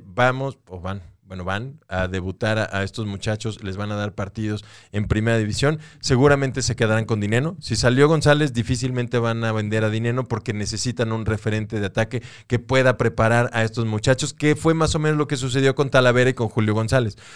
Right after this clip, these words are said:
que si recordamos, Julio González no tenía equipo antes de que, de este torneo.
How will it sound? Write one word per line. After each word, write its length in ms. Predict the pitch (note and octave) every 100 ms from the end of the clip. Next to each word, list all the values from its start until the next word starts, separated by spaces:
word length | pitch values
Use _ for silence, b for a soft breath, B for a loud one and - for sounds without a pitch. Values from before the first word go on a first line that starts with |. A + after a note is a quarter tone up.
| B
que 100 | B
si 140 | G#2 C#3
recordamos, 460 | C3 B2+ C#3 C#3+
Julio 200 | B2+ D3+
González 320 | D#3+ C#3+ D3 D3
no 160 | C#3+
tenía 300 | C3+ C#3+ D3
equipo 520 | C3+ D#3 D#3 C#3+ C3 _
antes 420 | G#2 C3 A#2+ C#3+ C3+
de 140 | C3
que, 340 | A#2+ G#2+ G#2+ E2
de 200 | A2 A#2
este 180 | A#2 A#2+
torneo. 460 | B2 C3+ F#3 E3